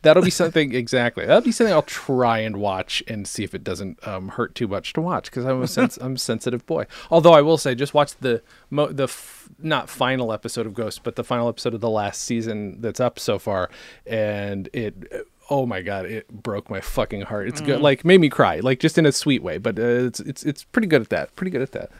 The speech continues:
Speaker 1: Um,
Speaker 2: And
Speaker 1: it's
Speaker 2: I watched,
Speaker 1: Christmas
Speaker 2: I
Speaker 1: episode.
Speaker 2: watched Foundation.
Speaker 1: What's that? I don't know what that is.
Speaker 2: So that's based on the Isaac Asimov series that I re-, read.
Speaker 1: Oh, okay.
Speaker 2: So Foundation is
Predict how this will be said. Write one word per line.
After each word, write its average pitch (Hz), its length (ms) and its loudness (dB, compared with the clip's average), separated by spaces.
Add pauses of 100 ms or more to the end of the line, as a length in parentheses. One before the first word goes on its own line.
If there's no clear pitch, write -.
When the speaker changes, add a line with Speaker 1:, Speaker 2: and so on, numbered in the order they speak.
(540)
Speaker 1:
Um, 104 400 -2
Speaker 2:
And 143 100 -4
Speaker 1:
it's 139 100 -2
Speaker 2:
I 139 40 -2
watched, 156 360 -2
Speaker 1:
Christmas - 320 -4
Speaker 2:
I - 40 -10
Speaker 1:
episode. 143 120 -6
Speaker 2:
watched 170 300 0
Foundation. 160 960 -4 (480)
Speaker 1:
What's - 160 -10
that? - 160 -8 (360)
I - 60 -20
don't - 140 -18
know - 60 -16
what - 80 -20
that - 200 -20
is. - 180 -20
Speaker 2:
So - 220 -4
that's 156 240 -2
based 160 420 -4 (120)
on 135 420 -4
the 127 80 -6
Isaac 127 480 -8
Asimov 127 640 -12
series 110 880 -18
that 117 140 -20
I 107 60 -16
re-, 101 240 -20 (120)
read. 107 380 -18 (480)
Speaker 1:
Oh, - 640 -4 (100)
okay. 113 220 -2
Speaker 2:
So 143 120 0
Foundation 175 920 -2
is 135 600 -4